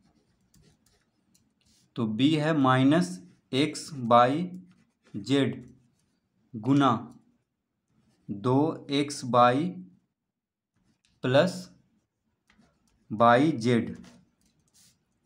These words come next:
तो माइनस एक्स by जेड गुना दो एक्स by क्या हो जाएगा, तो ये माइनस में है, ये प्लस में है, तो माइनस, अब दो लिख लेंगे सबसे पहले क्योंकि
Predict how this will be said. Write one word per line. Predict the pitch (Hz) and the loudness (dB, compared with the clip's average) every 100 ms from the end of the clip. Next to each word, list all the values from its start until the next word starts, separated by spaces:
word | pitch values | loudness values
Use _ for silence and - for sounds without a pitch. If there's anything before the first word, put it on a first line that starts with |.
| _ _ _ _ _ _ _ _ _ _ _ _ - | _ _ _ _ _ _ _ _ _ _ _ _ -2
तो | 113 | 2
माइनस | 117 123 135 165 170 | 4 4 2 0 -2
एक्स | 151 147 - | -4 -4 2
by | 147 147 | 2 2
जेड | 135 165 143 | 0 -4 -4
गुना | 139 147 | -2 -2
दो | 127 139 | 0 0
एक्स | 139 135 | 0 -2
by | 117 107 107 | 0 0 0
क्या | 131 | 0
हो | 135 | 0
जाएगा, | 135 143 139 - - - _ - | 2 0 0 -6 -12 -20 _ -6
तो | |
ये | 117 131 | -2 2
माइनस | 131 131 143 - | 4 4 2 -2
में | 160 | -4
है, | 156 | -4
ये | 156 | -4
प्लस | 139 143 139 | -2 -2 -2
में | 123 | -4
है, | 113 | -2
तो | 113 | 0
माइनस, | 117 127 143 175 - - - _ _ _ _ _ _ _ _ _ _ _ _ - | 2 4 2 0 -6 -18 -20 _ _ _ _ _ _ _ _ _ _ _ _ -4
अब | 117 110 127 - - _ _ _ _ - | -2 -2 -10 -14 -20 _ _ _ _ -10
दो | 113 131 151 | -2 2 2
लिख | 156 | 2
लेंगे | 147 156 151 | -2 -2 -2
सबसे | 147 131 | -4 -4
पहले | 139 156 175 180 | -2 -2 -2 -6
क्योंकि | - 113 143 | -8 -6 -6